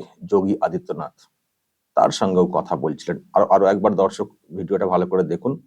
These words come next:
দেখুন, একজন পাঞ্জাবি আছেন তার পাশে। এই যে, এই যে কথা হচ্ছে, কথা হচ্ছে প্রাক্তন বিচারপতির সঙ্গে। নরেন্দ্র মোদী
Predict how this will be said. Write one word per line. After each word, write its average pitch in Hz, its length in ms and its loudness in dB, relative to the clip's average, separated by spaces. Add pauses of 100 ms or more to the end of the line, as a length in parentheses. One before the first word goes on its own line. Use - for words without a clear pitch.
(1120)
দেখুন, 95 280 0
একজন 95 360 0
পাঞ্জাবি 90 480 2 (340)
আছেন 87 340 -2
তার 82 160 0
পাশে। 82 300 -2 (880)
এই 90 100 0
যে, 95 120 0 (220)
এই 80 80 -8
যে 98 120 0
কথা 87 220 0
হচ্ছে, 92 320 -6 (760)
কথা 92 220 2
হচ্ছে 98 340 -2 (460)
প্রাক্তন 92 320 0
বিচারপতির 87 520 -2
সঙ্গে। 87 220 -2 (840)
নরেন্দ্র 95 360 2
মোদী 90 360 2